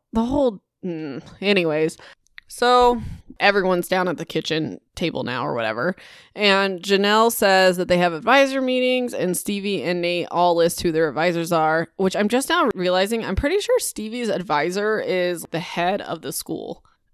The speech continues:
Anyways, David makes a bunch of jokes 'cause Nate's advisor is a hard A. Like, she's really serious and makes people cry. And Nate's super stressed out that they're gonna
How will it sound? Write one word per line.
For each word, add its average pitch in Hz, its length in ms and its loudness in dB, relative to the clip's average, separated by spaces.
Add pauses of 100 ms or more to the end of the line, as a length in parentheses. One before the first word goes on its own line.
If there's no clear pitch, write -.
Anyways, 190 640 2 (200)
David 269 280 6
makes 294 180 0
a 254 60 -4
bunch 247 180 4
of 220 100 -4
jokes 196 800 4 (340)
'cause 190 360 6
Nate's 180 680 0
advisor 170 600 2
is 165 140 -6
a - 100 -10
hard 170 320 -2
A. 190 300 2
Like, - 180 -6
she's 180 300 -4
really 165 320 -2
serious 156 580 -2
and 156 160 -6
makes 160 220 -4
people 160 200 -10
cry. 160 420 0 (420)
And 185 380 2
Nate's 190 340 0
super 196 340 -2
stressed 175 320 0
out 165 280 4
that 156 80 -6
they're 175 120 2
gonna 165 200 -4